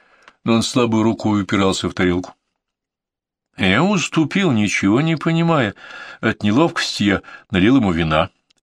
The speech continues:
Он поблагодарил глазами — и пил жадно. Ему хотелось пить.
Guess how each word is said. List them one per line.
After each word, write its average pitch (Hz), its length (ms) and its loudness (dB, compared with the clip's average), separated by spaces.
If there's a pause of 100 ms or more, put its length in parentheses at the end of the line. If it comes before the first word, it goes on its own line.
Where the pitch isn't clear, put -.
(100)
Он 87 100 -14
поблагодарил 90 600 0
глазами — 92 560 0 (360)
и 101 80 -2
пил 98 420 -2 (140)
жадно. 85 480 -2 (380)
Ему 90 160 -6
хотелось 87 440 -4
пить. - 300 -10